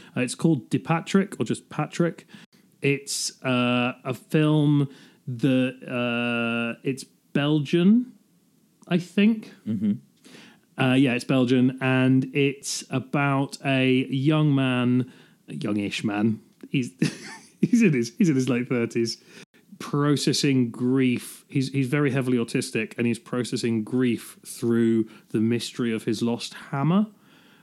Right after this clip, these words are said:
Speaker 1: which he is, which becomes increasingly more and more important to the, the rest of the world around him.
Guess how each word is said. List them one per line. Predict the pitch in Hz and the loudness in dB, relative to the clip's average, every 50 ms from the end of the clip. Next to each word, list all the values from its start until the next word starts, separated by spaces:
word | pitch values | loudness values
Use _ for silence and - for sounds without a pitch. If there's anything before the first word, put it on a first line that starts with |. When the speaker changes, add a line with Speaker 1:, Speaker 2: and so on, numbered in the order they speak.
| _ - | _ -2
Speaker 1:
which | 151 131 123 123 - - | 0 0 0 0 -4 -2
he | - 127 123 117 117 113 | 0 2 2 2 2 2
is, | 113 110 113 120 123 - - | 2 0 0 -2 -4 -4 -4
which | 139 131 131 - - | -4 -4 -4 -4 -4
becomes | 143 131 - - - 139 131 131 123 120 | -4 -4 -2 -2 0 2 4 4 4 2
increasingly | 117 120 113 - - 131 127 123 - - 120 117 113 110 | 2 0 -2 -4 -2 0 0 0 0 0 0 0 2 2
more | 110 110 113 110 | 0 0 0 0
and | 107 110 | 0 0
more | 107 107 | 0 0
important | 107 107 - 120 117 110 - 117 113 - | -2 -2 -2 -2 -4 -2 -4 -6 -6 -6
to | - 107 | -6 -4
the, | 113 107 104 107 104 | -2 -2 -2 -2 -2
the | 104 113 | -2 -2
rest | 110 120 113 107 - 117 | -2 -2 -2 -4 -4 -4
of | 110 | -2
the | 113 | 0
world | 107 110 107 107 107 | 0 0 0 0 0
around | 110 113 113 113 110 104 | 0 0 0 0 0 0
him. | 104 107 101 98 | 0 0 -2 -2